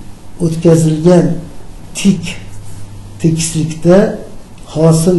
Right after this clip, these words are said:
bo'ladigan kesim rasmda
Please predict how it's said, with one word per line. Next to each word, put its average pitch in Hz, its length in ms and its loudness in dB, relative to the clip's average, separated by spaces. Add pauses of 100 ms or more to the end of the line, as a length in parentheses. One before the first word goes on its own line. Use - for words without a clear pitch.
(160)
bo'ladigan 165 640 6 (560)
kesim 160 380 4 (1160)
rasmda 165 480 4